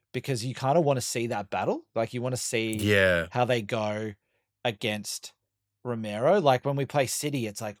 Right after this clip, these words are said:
Speaker 1: "Oh, I'm excited now to see, like, you know, how does Romero deal with Haaland? Like, or is he
Speaker 2: Yeah.
Speaker 1: even on Haaland?" <laughs> It's like,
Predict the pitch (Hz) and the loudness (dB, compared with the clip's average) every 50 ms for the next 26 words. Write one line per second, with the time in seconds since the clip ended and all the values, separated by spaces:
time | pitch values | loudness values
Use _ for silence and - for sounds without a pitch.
0 | - 180 180 180 170 156 135 110 95 - - _ 120 120 120 117 - - - 147 | -8 0 2 4 4 4 2 -2 -4 -8 -10 _ -8 -8 -6 -8 -8 0 4 8
1 | 143 175 226 240 180 139 123 117 110 110 - - 110 - - 123 110 107 104 101 | 8 10 8 8 6 2 0 0 -2 -4 -6 -8 -8 -4 -2 -2 -2 -2 -2 -4
2 | 98 98 95 - - - _ _ _ _ _ _ _ _ _ _ _ - 110 101 | -6 -6 -8 -10 -16 -20 _ _ _ _ _ _ _ _ _ _ _ -8 -6 -6
3 | 101 107 113 135 165 156 _ _ _ _ _ _ _ _ _ _ - 110 107 107 | -4 -2 -2 -2 -4 -4 _ _ _ _ _ _ _ _ _ _ -8 -4 -4 -2
4 | 104 127 127 110 143 139 139 156 185 220 240 226 208 175 139 151 151 147 139 135 | 0 -2 0 0 -2 2 6 8 10 10 10 10 10 8 8 8 6 8 6 6
5 | 113 135 131 127 123 117 107 98 85 95 113 - 113 104 98 98 98 101 - - | 4 4 6 6 6 6 2 -2 -8 -12 -8 -6 -6 -4 -4 -6 -8 -10 -12 -4
6 | - 123 120 127 131 131 135 135 127 127 117 107 107 - - 92 95 - 180 196 | -2 4 6 6 8 8 8 8 6 2 -2 -4 -6 -2 2 4 6 6 8 10
7 | 254 254 285 285 - 226 190 147 123 113 117 120 202 - - 170 180 208 175 - | 12 12 12 12 12 12 12 12 10 6 0 -2 2 2 2 6 8 8 8 8
8 | 180 175 - | 6 0 0